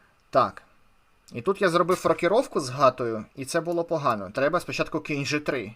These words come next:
І в мене була така партія на Title Tuesday, і я все одно потім її заруїнив. Тому зараз я цього не дозволю вже собі.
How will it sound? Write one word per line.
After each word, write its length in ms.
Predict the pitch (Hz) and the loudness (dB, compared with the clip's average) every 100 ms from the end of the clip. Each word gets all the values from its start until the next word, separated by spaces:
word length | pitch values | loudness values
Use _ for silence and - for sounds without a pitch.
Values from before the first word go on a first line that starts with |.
| - | -10
І 80 | |
в 60 | 131 | -2
мене 200 | 156 160 | 0 0
була 200 | 156 156 | 4 4
така 200 | - 139 | 4 0
партія 300 | 160 139 139 | 6 6 6
на 80 | 131 | 2
Title 420 | 139 131 139 135 | 2 2 -4 -6
Tuesday, 420 | 226 254 180 120 113 | -8 -2 -2 -2 -6
і 60 | 147 | -2
я 80 | 139 | -2
все 180 | - 147 | -2 -4
одно 220 | 147 175 | -2 -4
потім 340 | 151 143 135 | -4 -6 -6
її 120 | 131 | -8
заруїнив. 580 | 131 131 135 123 92 - _ _ _ _ _ _ _ _ - - - _ _ - - | -4 -4 -4 -8 -10 -14 _ _ _ _ _ _ _ _ -20 -20 -20 _ _ -20 -12
Тому 240 | 120 127 | -6 -6
зараз 380 | 123 131 160 - | -2 -2 -2 -8
я 100 | 123 | -8
цього 360 | - 143 135 139 | -6 -8 -8 -8
не 140 | 123 | -6
дозволю 440 | 127 131 113 80 | -6 -8 -8 -10
вже 180 | 90 113 | -10 -14
собі. 360 | - 110 - | -14 -14 -16